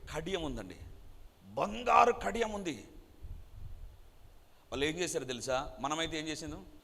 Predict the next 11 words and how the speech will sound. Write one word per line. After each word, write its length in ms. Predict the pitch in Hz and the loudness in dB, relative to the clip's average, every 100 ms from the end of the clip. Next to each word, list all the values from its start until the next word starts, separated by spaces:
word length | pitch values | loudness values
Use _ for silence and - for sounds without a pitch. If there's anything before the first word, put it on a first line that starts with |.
| - | -2
అటు 160 | 131 165 | 0 0
ఇటు 120 | 156 | -2
చూసి 380 | 143 156 165 233 - - | -6 -4 -4 -6 -10 -10
"హల్లెలూయా" 640 | 107 135 151 170 175 160 143 | -6 0 2 4 2 4 4
అని 140 | 135 | 2
చెప్పి, 380 | 139 156 240 - - - - - 135 | -2 -2 -4 -4 -12 -16 -14 -12 -2
అంతేనా? 400 | 180 202 269 - - - - - - - - | 0 2 0 -4 -12 -16 -20 -20 -20 -20 -4
వాళ్ళు 180 | 131 151 | 2 2
ఎంత 320 | 135 202 247 | 0 -4 -4
సిన్సియర్ 540 | 233 214 208 165 180 147 | -2 -2 -2 2 4 4
తెలుసా? 380 | 131 139 160 | 2 2 0